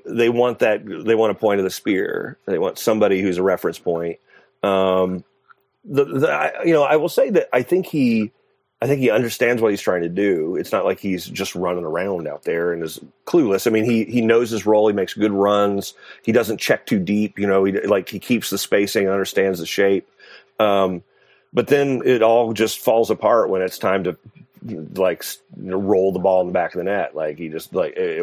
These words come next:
again, he just gacks. And, but, you know, at this point, that's who he is. Like, you know, like, we've seen this for how many years with Toronto and now us. Like, that's just who he is. And, and it,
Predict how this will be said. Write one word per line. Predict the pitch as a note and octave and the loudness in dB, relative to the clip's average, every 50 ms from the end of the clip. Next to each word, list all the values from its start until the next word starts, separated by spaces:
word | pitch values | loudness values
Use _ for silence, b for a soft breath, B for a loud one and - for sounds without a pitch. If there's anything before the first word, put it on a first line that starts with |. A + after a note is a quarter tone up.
| D#2 D2+ | -6 -4
again, | - F#2 E2 G#2 A#2+ A#2+ G#2 F2+ E2 | -6 -4 0 2 2 2 2 0 -2
he | E2 E2+ | -4 -4
just | F2 F#2 - F#2 | -4 -4 -6 -4
gacks. | E2 G2+ F#2+ G#2 G2+ E2 D2 C#2+ - - - - - B B B B B B | -2 -2 0 0 0 -2 -4 -6 -12 -16 -18 -20 -20 B B B B B B
And, | D#3 E3+ F3 F3 - E3+ D#3+ | 0 0 0 0 0 2 2
but, | F3+ F3 E3+ D3+ | 2 2 2 0
you | F#3 G#3+ | 0 2
know, | F#3 B2 G#2+ G#2+ A#2 C3 C3+ - - _ _ _ _ _ _ _ _ _ _ _ _ _ _ - | 2 4 4 4 4 4 2 0 -2 _ _ _ _ _ _ _ _ _ _ _ _ _ _ -2
at | C3+ C3+ | -2 0
this | - G#3 G3+ - | 0 0 0 0
point, | - D#3+ D3 - | 0 0 2 2
that's | D#3 C#3+ - | 0 -2 0
who | - F3 C#3+ | 2 2 2
he | A2 G2+ A2 | 2 2 2
is. | D#3+ B3 - - F2 F2 E2 E2+ | 2 2 0 -2 -4 -6 -4 0
Like, | A2+ G#2 G#2 - | 0 0 0 0
you | C#3+ | -2
know, | C#3 A2 F#2+ F#2+ G#2 G2+ E2 D2+ | -2 0 2 2 2 0 0 0
like, | F2 G#2+ G#2 F#2+ - - _ - | 2 0 0 0 -4 -12 _ -4
we've | - A#2+ E3 F#3 - | 0 0 0 0 0
seen | - C3 A2+ | 0 0 2
this | G#2+ A2 A2+ - | 4 2 0 0
for | - F#2 F2+ | 0 -2 0
how | G2+ A2 B2+ | 0 0 0
many | C3 A#2+ A2 | 0 0 0
years | G2 G#2 C3 E3 G#2 F2+ F2+ F2+ F2 | 2 2 2 2 2 2 0 0 -2
with | F2+ E2+ | -6 -6
Toronto | - G2 F#2+ F#2+ F#2+ F#2+ F#2+ G2 G2+ G2 | -4 -2 -2 0 0 0 2 2 2 0
and | F#2 | 0
now | F2+ F2+ F2+ | 0 0 0
us. | F#2+ A2+ A2+ G2 G2+ G#2+ - - B B B B B B - | 2 2 4 2 2 0 -4 -8 B B B B B B 0
Like, | G2+ G2 - - _ _ - | 0 0 0 -2 _ _ -8
that's | - - - - | -6 -6 -6 -6
just | F#2 F2 | -6 -4
who | - - F#2+ | -2 0 0
he | D#2+ E2 G2+ | 2 2 2
is. | G2 F2+ D#2+ D#2 F2+ | 2 2 0 -2 -4
And, | F2 - B B B B B - | -6 -10 B B B B B 0
and | A2+ A2+ G#2+ G2+ G2 F2 - _ _ _ _ _ _ _ _ - _ - | 0 2 2 2 -2 -4 -8 _ _ _ _ _ _ _ _ -18 _ -2
it, | C#3 C#3 - | -2 -2 -2